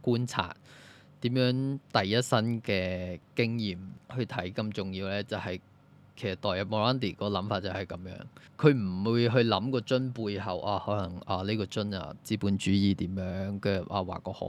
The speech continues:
樂罐又點，佢唔係，佢就淨係觀察個形狀，佢係畫到嗰啲樽呢，都已經乜都好多塵啊，跟住可能以前嗰啲 label 或者咩都冇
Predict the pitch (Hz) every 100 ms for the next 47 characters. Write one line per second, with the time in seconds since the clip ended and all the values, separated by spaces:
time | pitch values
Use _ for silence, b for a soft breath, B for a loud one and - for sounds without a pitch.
0 | 107 90 - 95 90 90 - - - _
1 | 135 98 78 80 135 127 107 - 110 -
2 | 131 120 98 92 80 71 69 65 - B
3 | B B B 143 123 113 98 92 - 117
4 | 113 127 127 120 120 123 120 120 123 107
5 | 101 110 113 113 - - - - - -
6 | - - - - - 123 151 - - -
7 | - 85 - B B B - 139 117 101
8 | 95 139 117 95 95 110 - 85 90 101
9 | 120 120 120 95 98 104 92 101 113 110
10 | 110 92